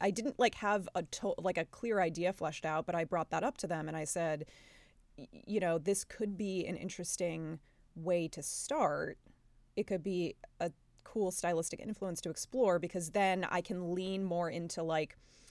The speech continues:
the, like, ethereal sense of it, like, when she's underwater, and lean more into, like, the synth side. And then when she's her regular teenager on land, uh, going to high school, I could lean more into, like, the indie pop side of it. So it's a little bit more grounded.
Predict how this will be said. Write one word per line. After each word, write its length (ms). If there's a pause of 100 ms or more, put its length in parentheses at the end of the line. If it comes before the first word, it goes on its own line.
(260)
the, 600
like, 140
ethereal 760 (120)
sense 340
of 100
it, 200
like, 160
when 100
she's 180
underwater, 580
and 180
lean 180
more 200
into, 140
like, 160
the 60
synth 280
side. 400
And 180
then 140
when 160
she's 420
her 120
regular 340
teenager 640 (320)
on 180
land, 640 (380)
uh, 160
going 220
to 60
high 140
school, 260
I 60
could 160
lean 140
more 160
into, 160
like, 140
the 120
indie 240
pop 220
side 220
of 80
it. 160
So 60
it's 100
a 40
little 180
bit 100
more 140
grounded. 640